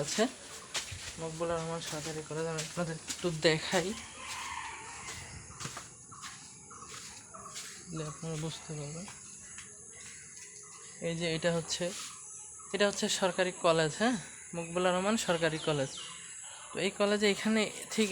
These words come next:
এই জায়গাটায় এই যে গাছটা আপনারা দেখতে পাচ্ছেন, এটা কিন্তু গতকাল রাতে বাতাসে ভেঙে গেছে। এই যে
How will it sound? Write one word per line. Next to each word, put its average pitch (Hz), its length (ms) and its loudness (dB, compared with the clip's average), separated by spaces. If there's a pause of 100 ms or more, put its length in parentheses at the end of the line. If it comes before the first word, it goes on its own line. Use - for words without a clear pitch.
এই 196 120 8
জায়গাটায় 185 380 10 (340)
এই 165 80 -4
যে 175 60 4 (100)
গাছটা 175 320 8
আপনারা 190 280 8
দেখতে 175 260 4
পাচ্ছেন, 170 260 2 (140)
এটা 185 200 6
কিন্তু 175 240 4
গতকাল 180 300 6 (100)
রাতে 175 180 6 (600)
বাতাসে 190 440 8
ভেঙে 185 300 6
গেছে। 139 220 2 (3500)
এই 160 100 -6
যে 147 60 -6